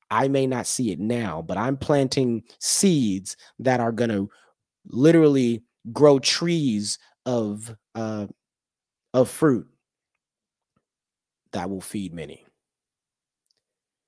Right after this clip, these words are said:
But it starts with me planting the seed. It starts with the farmer. And so that's why I put in this work. I'm hoping that you enjoy it.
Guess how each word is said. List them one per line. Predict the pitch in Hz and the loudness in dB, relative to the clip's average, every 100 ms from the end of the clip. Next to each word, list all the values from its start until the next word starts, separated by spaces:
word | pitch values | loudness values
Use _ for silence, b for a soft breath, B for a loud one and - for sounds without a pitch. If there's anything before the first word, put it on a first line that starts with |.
| _ _ _ _ | _ _ _ _
But | 104 113 | -2 0
it | 107 | 0
starts | - 123 117 | -2 -2 -2
with | 107 | -6
me | 101 101 | -6 -6
planting | - 107 - | -6 -12 -10
the | |
seed. | - - 90 71 - _ _ b b - | -10 -10 -12 -16 -20 _ _ b b -10
It | |
starts | - 131 117 - | -4 -2 -2 -4
with | - | -12
the | - | -12
farmer. | - 90 73 - _ _ _ _ _ _ _ _ _ _ | -12 -12 -12 -18 _ _ _ _ _ _ _ _ _ _
And | 101 | -6
so | 123 | -2
that's | 113 107 | -2 -2
why | 107 | -4
I | 90 | -4
put | - 85 | -6 -10
in | 67 | -8
this | 64 | -10
work. | 67 60 57 _ _ _ _ _ _ _ _ _ - | -10 -14 -18 _ _ _ _ _ _ _ _ _ -10
I'm | 117 | 0
hoping | 135 156 147 | 4 4 4
that | 127 - | 2 0
you | |
enjoy | 117 104 123 135 | 0 0 2 2
it. | 135 - | 2 -2